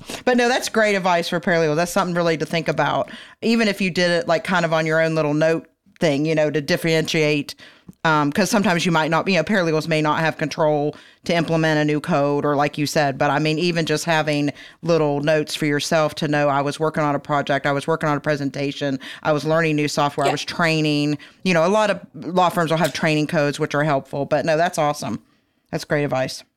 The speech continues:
Speaker 2: I also set up a client non-billable
Speaker 1: Mm.
Speaker 2: code so that, you know, if a lawyer asked them to do stuff that they couldn't bill for, and I put in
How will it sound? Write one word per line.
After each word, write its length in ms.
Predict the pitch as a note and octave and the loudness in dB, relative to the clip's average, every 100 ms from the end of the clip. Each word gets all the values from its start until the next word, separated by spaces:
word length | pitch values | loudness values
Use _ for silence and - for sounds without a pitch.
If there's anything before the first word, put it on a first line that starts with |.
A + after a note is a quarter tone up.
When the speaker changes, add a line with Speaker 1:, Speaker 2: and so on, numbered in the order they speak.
| - | -2
Speaker 2:
I 200 | A3+ A#3+ | 2 4
also 320 | B3+ D#4 D4 | 4 2 0
set 240 | - A#3+ | 0 0
up 200 | G#3 G3 - - | 2 -2 -4 -6
a 220 | - E3 | -2 -2
client 460 | F3+ - G3+ F#3+ F3 | -4 -4 0 0 0
non-billable 580 | F3+ E3+ F3 F3+ E3 D#3 | -2 0 0 0 0 -2
Speaker 1:
Mm. 140 | G#3+ | -2
Speaker 2:
code 240 | - - - | -2 -6 -10
so 260 | - E3 E3+ | -2 0 4
that, 360 | F3 E3+ - - - _ | 4 4 2 -6 -20 _
you 140 | - F#3+ | 0 2
know, 80 | |
if 100 | F3 | 2
a 40 | A3+ | 2
lawyer 280 | G#3+ A3 G3+ | 2 4 4
asked 260 | F#3 G3 | 2 0
them 120 | G#3 | -2
to 80 | F#3+ | -2
do 180 | F3+ F#3 | 2 2
stuff 460 | G3+ - A#3+ B3+ - | 2 2 2 2 -2
that 140 | F3+ | 0
they 100 | F3 | 0
couldn't 400 | - G3 F3+ F3 | -2 -2 -2 0
bill 240 | E3 E3+ | 2 4
for, 580 | F#3+ - A3 A#3+ C#4+ F#4 - - _ - | 2 0 2 2 2 0 -4 -18 _ -2
and 160 | G#3 G3+ | 0 2
I 100 | G#3+ | 2
put 240 | G#3 B3+ | 2 2
in 360 | A3+ G#3+ G#3 | 2 0 -2